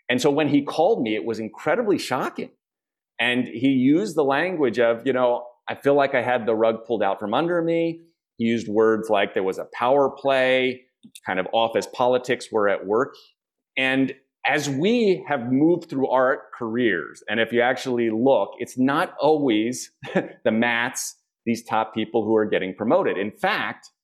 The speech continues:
and if you look at the evidence, it would be a lot of leaders who exhibit characteristics and use strategies, um, that really don't come from, you know, the popular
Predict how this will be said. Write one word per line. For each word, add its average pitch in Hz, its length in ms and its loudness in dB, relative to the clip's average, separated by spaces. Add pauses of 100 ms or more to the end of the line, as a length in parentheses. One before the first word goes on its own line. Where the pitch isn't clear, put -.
(200)
and 107 100 -2
if 98 80 -4
you 110 80 2
look 113 160 2
at 113 60 0
the 98 160 2
evidence, 87 540 -2
it - 40 -20 (300)
would 117 160 0
be 131 80 4
a 123 80 4
lot 131 320 2
of 143 200 0 (200)
leaders 120 800 -2 (320)
who 127 80 4
exhibit 139 580 2 (360)
characteristics 127 920 0
and 101 120 -4
use 117 160 -4
strategies, 101 920 -2 (100)
um, 107 440 -2
that 131 160 0
really 143 200 2
don't 139 320 0
come 113 240 -4
from, 120 400 -2 (140)
you 101 120 -6
know, 95 100 -2
the 90 100 -2
popular 104 760 2